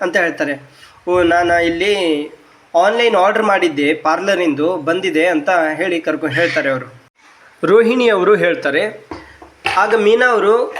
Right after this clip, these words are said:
ಕ್ರಿಶ್ ಕೇಳ್ತಾರೆ, "ಕ್ರಿಶ್, ನನಗಾದ್ರೂ ಹೇಳೋಗ್ಬೇಕು ಅನ್ಸ್ಲಿಲ್ವಾ ನಿಂಗೆ?" ಅಂತ ಹೇಳ್ತಾರೆ.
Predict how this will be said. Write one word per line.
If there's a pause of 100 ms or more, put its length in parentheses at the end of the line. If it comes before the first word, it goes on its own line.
(140)
ಕ್ರಿಶ್
ಕೇಳ್ತಾರೆ,
"ಕ್ರಿಶ್,
ನನಗಾದ್ರೂ
ಹೇಳೋಗ್ಬೇಕು
ಅನ್ಸ್ಲಿಲ್ವಾ
ನಿಂಗೆ?"
ಅಂತ
ಹೇಳ್ತಾರೆ.